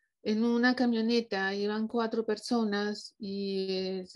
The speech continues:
en un retén del ejército, de la semar o de la policía,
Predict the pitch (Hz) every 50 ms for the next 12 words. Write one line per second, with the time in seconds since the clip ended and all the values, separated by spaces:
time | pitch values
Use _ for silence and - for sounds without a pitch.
0 | - - 214 202 208 220 214 208 214 214 214 - 220 220 220 214 208 208 202 202
1 | 202 202 196 196 196 196 196 190 196 196 196 196 233 240 226 226 226 208 202 190
2 | - 185 185 185 185 185 180 180 185 180 180 - - 185 185 190 208 220 220 226
3 | 226 220 214 202 196 185 185 185 185 185 185 180 180 180 - - 185 180 180 180
4 | 180 - - - 196 190 190 190 190 185 190 190 190